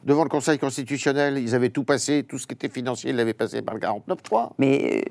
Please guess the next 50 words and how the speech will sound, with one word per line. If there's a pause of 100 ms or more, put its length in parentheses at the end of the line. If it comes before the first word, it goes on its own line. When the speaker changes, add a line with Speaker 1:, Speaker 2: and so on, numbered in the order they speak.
(100)
Speaker 2:
euh,
les
appellations
sont
strictes,
hein.
Une
loi
de
finances,
on
sait
ce
que
c'est,
c'est
chaque
année.
Une
loi
de
financement
de
la
sécurité
sociale,
on
sait
ce
que
c'est,
c'est
chaque
année. (600)
Euh,
les
lois
de
finances
rectificatives,
elles
interviennent,
euh,
en
général
sur
des
sessions
extraordinaires.
Speaker 1:
Ouais.